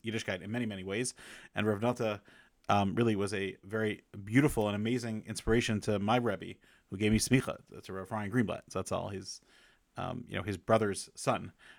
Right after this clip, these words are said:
So, uh, you know, the, the, the beautiful and magical relationship between such different personalities, Rav Nata and, and Rav Ephraim, such different personalities, but yet such love and respect for each other was phenomenal to behold. So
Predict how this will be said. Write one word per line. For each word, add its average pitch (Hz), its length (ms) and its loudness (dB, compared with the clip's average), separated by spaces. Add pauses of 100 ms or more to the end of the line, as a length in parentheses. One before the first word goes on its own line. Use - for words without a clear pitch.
So, 104 380 6 (240)
uh, 87 60 -16 (280)
you 107 140 -12
know, 98 180 -8 (200)
the, 101 200 -2
the, 104 260 0 (300)
the 107 100 -4
beautiful 120 420 0
and 101 100 2
magical 107 380 4
relationship 101 500 0 (400)
between 107 360 0
such 123 400 2
different 120 300 0
personalities, 110 680 0
Rav 101 120 -2
Nata 104 360 4
and, 98 240 -6
and 101 160 -8
Rav 95 140 -6
Ephraim, 95 280 -6
such - 320 0
different 92 220 -6
personalities, 95 640 -4 (320)
but 110 100 4
yet 117 260 8
such - 280 2
love 107 280 4
and 98 100 -4
respect - 380 -2
for 92 100 -6
each 95 140 -6
other 95 180 -2
was 95 340 -6 (580)
phenomenal 127 440 6
to 104 80 -10
behold. 98 380 -6 (220)
So 107 300 -4